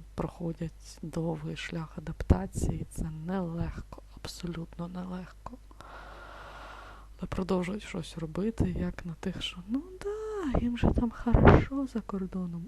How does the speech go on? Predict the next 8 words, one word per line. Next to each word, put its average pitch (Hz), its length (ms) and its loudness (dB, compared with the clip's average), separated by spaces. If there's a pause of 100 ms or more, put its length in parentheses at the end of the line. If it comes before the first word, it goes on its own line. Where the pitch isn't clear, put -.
Ну, 277 320 4 (300)
добре, 151 360 2
у 151 100 0
них 233 220 8
там 196 320 12
не 165 160 2
літають 151 440 -2
шахеди. - 480 -8